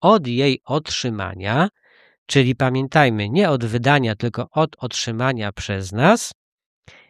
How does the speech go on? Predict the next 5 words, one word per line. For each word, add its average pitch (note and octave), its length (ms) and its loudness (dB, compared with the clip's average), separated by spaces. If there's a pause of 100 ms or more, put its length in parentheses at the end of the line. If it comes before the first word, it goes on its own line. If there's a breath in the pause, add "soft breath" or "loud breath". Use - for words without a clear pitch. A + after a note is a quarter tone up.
(180 soft breath)
I A#2+ 120 -2
takie F3 360 2
odwołanie A#2+ 800 -2 (340)
składa C#3 560 2
się G2 260 -8